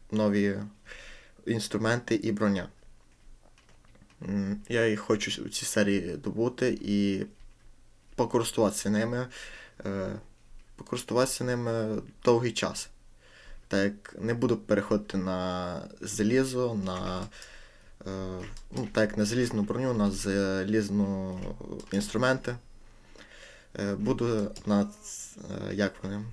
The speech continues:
на мідні інструменти і на броні. Е,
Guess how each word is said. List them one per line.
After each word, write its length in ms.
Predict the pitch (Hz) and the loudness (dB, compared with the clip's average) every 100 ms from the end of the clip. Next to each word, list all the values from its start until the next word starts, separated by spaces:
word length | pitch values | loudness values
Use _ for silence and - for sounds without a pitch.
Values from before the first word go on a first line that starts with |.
| - | -4
на 260 | 110 107 104 | 2 2 2
мідні 460 | 123 117 104 92 110 - _ - - - - - | 0 0 -2 -6 -8 -16 _ -20 -20 -20 -20 -6
інструменти 540 | 104 104 110 120 113 - | -2 -2 0 -2 0 0
і 180 | 101 98 | 0 0
на 300 | 95 92 95 | -2 -4 -2
броні. 380 | 101 95 92 104 - - - - - - - | 0 0 -2 -8 -14 -16 -14 -14 -16 -18 -10
Е, 400 | 104 98 98 98 | -6 -4 -4 -6